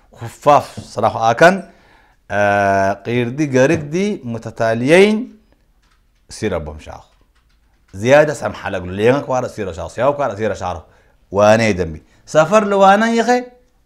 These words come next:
سيخو قرقا ناقير دي. لما روى علي بن أبي طالب رضي الله عنه قال: "جعل النبي صلى الله عليه وسلم للمقيم يوما وليلة، وللمسافر ثلاث أيام ولياليهن"،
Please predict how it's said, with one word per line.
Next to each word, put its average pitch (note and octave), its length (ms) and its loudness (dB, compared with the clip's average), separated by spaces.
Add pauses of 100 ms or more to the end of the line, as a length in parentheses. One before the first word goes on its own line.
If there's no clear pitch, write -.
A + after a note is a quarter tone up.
سيخو G2 420 -8
قرقا C3+ 500 -8 (140)
ناقير F2 480 -12
دي. D2 240 -20 (1300)
لما G2 240 -2
روى G2 340 0 (600)
علي G2 220 0
بن F#2+ 140 -4
أبي F2+ 140 -6
طالب F2+ 300 -2
رضي F2+ 160 -6
الله F2+ 260 -4
عنه F2+ 120 -6
قال: F2 300 -6
"جعل A#2 240 0
النبي F#2+ 280 -8
صلى F#2 180 -10
الله F2 100 -10
عليه - 80 -16
وسلم F2+ 180 -10
للمقيم F2+ 460 -8
يوما C#3 520 2
وليلة، A2 680 6 (460)
وللمسافر C#3 840 2
ثلاث B2 540 0
أيام B2 380 2
ولياليهن"، A2 920 -2